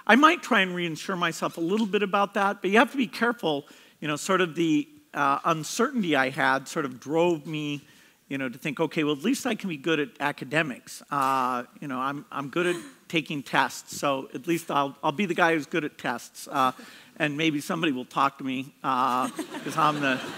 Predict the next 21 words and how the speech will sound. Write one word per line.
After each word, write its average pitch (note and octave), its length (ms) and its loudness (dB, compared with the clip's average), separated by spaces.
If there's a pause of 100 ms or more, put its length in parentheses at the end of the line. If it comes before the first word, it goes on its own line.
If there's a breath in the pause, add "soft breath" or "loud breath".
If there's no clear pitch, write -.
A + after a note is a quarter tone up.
(140)
sort F3+ 180 4
of E3 60 0
math E3+ 240 6
science F3+ 320 2
guy. C3+ 240 2 (320 loud breath)
That G#3+ 100 12
was B3 100 8
kind E4+ 220 6
of B3 80 0
tricky C#4+ 320 2
when G3+ 160 2
I E3+ 80 8
went E3+ 240 2 (120)
to D#3 360 -2
Harvard F#3 480 2
because C#3+ 300 -6
I D3+ 80 4
was C#3+ 180 -2
in D#3+ 100 0
a D3 60 -2
class D#3+ 560 0